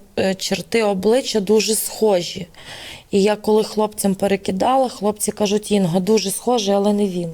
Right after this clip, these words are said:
Каже: «Лента не така». Каже: «Коли ми були в Авдіївці, то у нас у всіх були лента синього кольору, а на цій фото жовтого».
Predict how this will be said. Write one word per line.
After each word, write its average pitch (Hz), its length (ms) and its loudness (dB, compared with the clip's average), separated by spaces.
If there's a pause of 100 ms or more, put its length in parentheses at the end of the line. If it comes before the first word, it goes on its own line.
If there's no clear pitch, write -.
Каже: 180 260 -4
«Лента 196 400 2
не 165 140 -6
така». 175 420 -6 (360)
Каже: 185 240 -2
«Коли 208 220 0
ми 214 140 2
були 202 280 2
в 190 120 -2
Авдіївці, 208 560 -2
то 196 160 -6
у - 20 -2
нас 202 260 0
у 185 40 -8
всіх 226 320 0
були 185 360 0
лента 196 300 -2
синього 165 640 -2
кольору, 170 520 -4 (420)
а 190 120 0
на 190 120 4
цій 240 220 0
фото 196 500 -2
жовтого». 160 800 -2